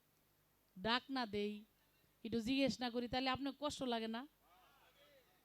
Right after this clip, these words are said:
আপনার কিন্তু কষ্ট লাগে যে আরে আমাগো গ্রামের মেয়া এনদা আইটে গেল, আমার তো জিজ্ঞেস করলো না যে কাকা কি মনে চাও, তাই না? অনেক সময় হয়ে যায়, কারণ আমি তো দুনিয়ার, আসলেও সারা দুনিয়ার লোকজনের ভিড়ে থাকি,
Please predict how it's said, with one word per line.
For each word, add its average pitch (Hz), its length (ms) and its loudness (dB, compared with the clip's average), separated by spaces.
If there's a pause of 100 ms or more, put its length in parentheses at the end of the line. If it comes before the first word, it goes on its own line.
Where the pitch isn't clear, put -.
আপনার 269 280 0
কিন্তু 269 260 -2
কষ্ট 285 240 2
লাগে 208 360 0
যে 247 100 -2
আরে 359 240 2
আমাগো 302 380 4
গ্রামের 302 400 2
মেয়া 285 300 2 (640)
এনদা 269 220 2
আইটে 285 280 4
গেল, 294 120 2
আমার 269 220 2
তো 254 120 -6
জিজ্ঞেস 285 280 0
করলো 262 180 -2
না 233 120 -4
যে 220 100 -4
কাকা 240 280 -4
কি 240 120 -6
মনে 208 240 -4
চাও, 208 180 -8 (1600)
তাই 233 140 0
না? 262 140 0 (1080)
অনেক 311 220 -4
সময় 339 200 -4
হয়ে 320 260 0
যায়, 285 240 -4 (300)
কারণ 269 200 -4
আমি 277 240 -2
তো 285 180 -2 (120)
দুনিয়ার, 285 420 -4
আসলেও 294 460 -2
সারা 285 260 -4
দুনিয়ার 269 340 -4
লোকজনের 254 460 -4
ভিড়ে 214 220 -2
থাকি, 202 380 -8